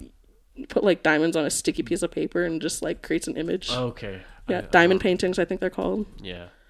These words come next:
Speaker 1: I have, like, eight of those in my room, I've realized. I'm just like,
Speaker 2: Ooh.
Speaker 1: "What the fuck? Now I have to do these? Are you kidding me?" <laughs> I'm just,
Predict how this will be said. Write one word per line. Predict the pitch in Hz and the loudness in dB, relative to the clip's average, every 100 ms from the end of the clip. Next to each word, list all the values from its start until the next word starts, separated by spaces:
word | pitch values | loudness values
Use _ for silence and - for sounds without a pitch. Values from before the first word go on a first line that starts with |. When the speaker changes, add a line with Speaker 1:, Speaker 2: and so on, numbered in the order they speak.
| _ _ | _ _
Speaker 1:
I | 185 | -6
have, | 190 185 | -2 -2
like, | 143 - | -2 0
eight | 160 | 2
of | 160 | 4
those | 147 - | 2 0
in | 160 | -2
my | |
room, | 135 156 | -2 -2
I've | 196 202 | -2 0
realized. | 214 247 254 - - | 0 0 0 -2 -4
I'm | 202 | -4
just | 226 233 | -4 -4
like, | - | -4
Speaker 2:
Ooh. | |
Speaker 1:
"What | - | -4
the | - | -6
fuck? | - - - | -6 -8 -4
Now | 214 | 2
I | 254 | 4
have | 240 | 4
to | |
do | 170 170 196 | 2 4 6
these? | 220 220 - - | 6 4 2 2
Are | |
you | 233 | 2
kidding | - 160 196 | 2 0 2
me?" | 214 233 | 0 4
<laughs> | - | 10
I'm | 254 | 12
just, | 277 135 - | 12 12 4